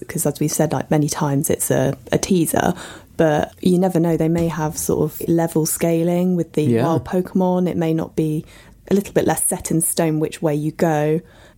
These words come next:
Speaker 1: We know, well, I believe we know that gyms are back, something like that. But maybe they could do something creative with them rather than, oh, you just need to beat a couple of train-, trainers in the gym and then beat the gym leader
Speaker 2: Mm.
Speaker 1: and you're done.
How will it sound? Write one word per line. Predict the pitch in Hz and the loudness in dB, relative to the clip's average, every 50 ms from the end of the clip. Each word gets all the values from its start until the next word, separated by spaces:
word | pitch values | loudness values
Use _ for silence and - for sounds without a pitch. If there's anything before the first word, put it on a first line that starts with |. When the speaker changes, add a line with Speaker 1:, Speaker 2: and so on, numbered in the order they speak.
| - | -2
Speaker 1:
We | - 175 170 | 0 2 2
know, | 180 185 175 165 160 160 - | 4 4 2 2 0 0 0
well, | 185 185 165 143 143 - | 0 0 0 0 0 -2
I | 165 | -2
believe | 170 - - - 202 202 233 285 320 - | -4 -2 0 0 2 2 2 2 2 2
we | 233 208 | 2 2
know | 196 190 180 | 2 2 2
that | 165 - - - | 0 -2 -4 -2
gyms | - 185 185 190 185 175 165 - | 0 0 2 2 2 0 0 -2
are | 143 | -4
back, | - 135 135 156 202 - - - - - - - - - - - | -2 -2 -2 -2 -2 -4 -6 -10 -18 -18 -20 -20 -20 -16 -8 -2
something | - 180 160 - - 151 | 0 0 0 0 0 0
like | 151 143 - | 0 0 0
that. | - 147 156 - - - - - - - - - - - - - - - | 2 2 0 0 -2 -8 -18 -16 -16 -14 -12 -12 -12 -6 0 2 2 4
But | - 165 - - - - - | 4 4 2 2 -2 -2 0
maybe | - 170 160 160 156 165 | 2 4 4 4 2 2
they | - 160 | 2 2
could | - - 170 | 0 2 2
do | - 156 | 2 2
something | - - 160 165 - 175 | 2 2 0 0 0 -2
creative | 170 - - 175 160 156 160 165 - 165 160 - | -2 -2 0 0 2 2 0 0 0 0 0 0
with | 156 - - | 0 0 2
them | 160 165 185 180 | 2 2 2 2
rather | 175 165 160 165 151 | 2 2 2 0 0
than, | 143 156 143 147 147 - | 2 2 2 2 2 2
oh, | 160 156 | 0 0
you | 147 147 147 | 0 0 0
just | - 156 - | 0 0 0
need | 160 147 143 | 0 0 0
to | - - | -2 -2
beat | 165 - 151 147 - - - - | 0 0 0 0 -2 -6 -10 -8
a | - | -2
couple | - 170 147 - 147 | 0 0 0 0 0
of | - | 0
train-, | - 151 - 151 147 - - | 2 2 2 2 0 -2 -2
trainers | - - 160 151 147 151 | 0 0 2 2 2 2
in | - 147 | 2 0
the | 147 147 | 0 0
gym | 143 - 143 143 143 147 | 0 2 2 2 2 2
and | 143 143 143 | 2 2 2
then | 143 139 139 143 147 156 - - - - - - - - - | 2 2 2 0 0 -2 -4 -10 -20 -20 -20 -20 -20 -10 -4
beat | - 165 151 - | -2 0 0 2
the | 160 | 0
gym | - 147 143 139 | 0 2 2 2
leader | 135 139 123 113 107 | 2 2 2 2 2
Speaker 2:
Mm. | |
Speaker 1:
and | 147 147 | 2 2
you're | 143 143 | 0 0
done. | 143 160 160 160 165 180 | 0 0 2 2 0 0